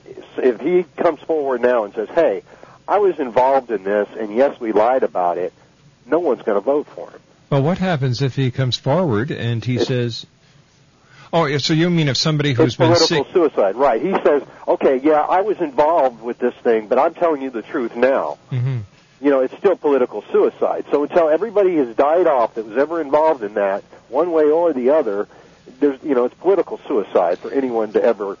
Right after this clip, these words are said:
Speaker 1: confess to having anything to do with it, period.
Speaker 2: All right, something I've, I've never understood about the Roswell, um, crash. Maybe you can help me understand this.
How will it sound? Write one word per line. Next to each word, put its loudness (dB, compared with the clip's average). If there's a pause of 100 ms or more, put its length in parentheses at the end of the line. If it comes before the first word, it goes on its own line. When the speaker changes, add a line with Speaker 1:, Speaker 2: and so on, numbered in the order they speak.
(100)
Speaker 1:
confess -2
to -10
having -2
anything -6
to 0
do -2
with -2
it, -6
period. -2 (300)
Speaker 2:
All 0
right, 0
something -4
I've, -2
I've 0
never 2
understood 0
about -2
the -6
Roswell, -2
um, -6 (600)
crash. -2
Maybe 2
you 4
can 2
help 2
me 2
understand 0
this. -8